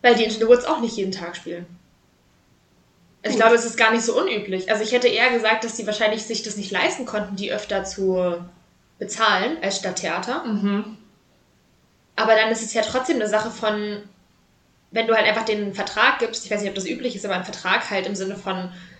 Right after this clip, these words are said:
Speaker 1: du spielst in dem und dem Zeitraum acht Shows an den und den Tagen und bekommst für jede Show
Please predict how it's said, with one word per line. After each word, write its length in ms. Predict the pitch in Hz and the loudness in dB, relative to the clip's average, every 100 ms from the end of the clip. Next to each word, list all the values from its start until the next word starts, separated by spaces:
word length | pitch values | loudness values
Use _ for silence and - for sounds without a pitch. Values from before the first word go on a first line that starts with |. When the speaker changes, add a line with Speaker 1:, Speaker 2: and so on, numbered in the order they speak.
| _ _ _ _ _ _ _ | _ _ _ _ _ _ _
Speaker 1:
du 140 | 240 247 | -4 -4
spielst 440 | - 240 254 - | 0 2 2 0
in 100 | 208 | 0
dem 120 | 226 | 2
und 100 | 226 | 2
dem 120 | 202 202 | 0 -2
Zeitraum 720 | 220 226 - 254 269 294 - - _ _ _ _ _ _ - | 2 0 2 4 4 2 -6 -18 _ _ _ _ _ _ -2
acht 240 | 220 - | -2 0
Shows 580 | - 226 269 349 - - _ _ _ - | 0 6 6 6 -4 -18 _ _ _ -6
an 160 | 220 226 | -4 4
den 160 | 220 | 4
und 120 | 214 208 | 4 0
den 100 | 202 | 0
Tagen 400 | 202 196 240 302 381 - _ _ | 2 2 2 -2 -8 -16 _ _
und 100 | - | -6
bekommst 420 | 226 - 233 233 - | -6 0 0 0 -2
für 60 | |
jede 220 | 226 226 | 0 2
Show 520 | 233 233 214 220 214 | 2 2 2 0 -4